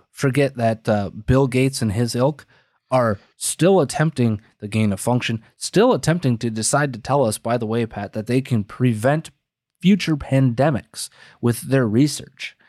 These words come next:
And that's their goal. Their goal is to play God.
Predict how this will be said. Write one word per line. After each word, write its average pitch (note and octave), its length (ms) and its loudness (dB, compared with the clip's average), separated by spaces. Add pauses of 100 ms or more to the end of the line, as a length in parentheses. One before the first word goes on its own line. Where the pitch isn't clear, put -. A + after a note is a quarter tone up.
(160)
And B2 180 2
that's E3 240 -2
their D3+ 200 0
goal. C3+ 400 0 (640)
Their A3 100 4
goal B3+ 220 4
is - 80 -2
to - 100 -8
play F#3+ 240 0
God. C3+ 480 -2